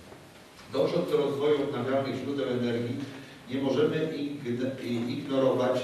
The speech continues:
zagrożeń i ograniczeń, jakie wiążą się z każdym z tych, z ich rodzajów. Pamiętać należy, że siłownie wiatrowe nie pozostają bez wpływu na środowisko. Powodowany przez nie hałas oraz niebezpieczeństwo, jakie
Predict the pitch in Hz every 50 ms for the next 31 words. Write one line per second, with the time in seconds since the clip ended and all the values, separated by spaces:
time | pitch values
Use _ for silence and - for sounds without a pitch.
0 | - - - - 147 147 143 139 131 131 131 127 120 123 131 131 - 139 135 127
1 | 120 120 123 120 117 120 113 - - 123 120 - - - - - - - - 123
2 | 127 127 131 123 120 120 - 147 143 147 151 151 143 135 135 131 - 127 127 151
3 | 147 151 147 147 151 147 147 - - 127 127 131 127 131 131 - - 135 131 127
4 | 117 - - 143 143 147 147 - - 131 131 123 120 123 117 107 - - - -
5 | - - - 117 117 117 113 - 123 135 151 - 135 135 135 131 127 123 123 -
6 | 139 143 143 143 - - - - - - - 127 127 123 127 120 123 143 151 147
7 | 151 151 147 143 135 - 127 123 120 120 120 120 117 120 120 120 120 - - 120
8 | 127 135 143 139 135 147 143 139 143 147 147 147 147 147 143 120 123 123 - 113
9 | 113 113 - 117 113 113 117 113 110 104 113 110 - - - - - - - -
10 | - - - - - - - - - 120 123 131 131 135 135 165 165 170 170 170
11 | 160 - - 147 135 139 139 135 120 113 - 123 127 123 127 107 104 104 107 -
12 | - - - 117 117 117 117 117 120 120 127 127 - 127 131 120 123 117 - -
13 | - - - 123 123 123 123 117 117